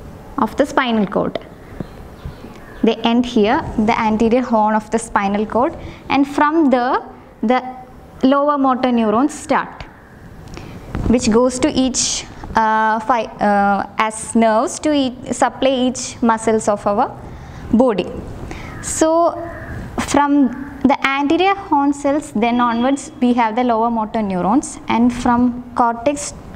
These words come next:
till here we have the upper motor neurons,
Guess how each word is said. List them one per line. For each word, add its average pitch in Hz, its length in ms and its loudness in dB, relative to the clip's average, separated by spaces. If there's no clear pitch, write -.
till 320 180 2
here 285 320 4
we 240 160 4
have 214 260 0
the 381 160 0
upper 247 300 2
motor 214 340 2
neurons, 190 640 0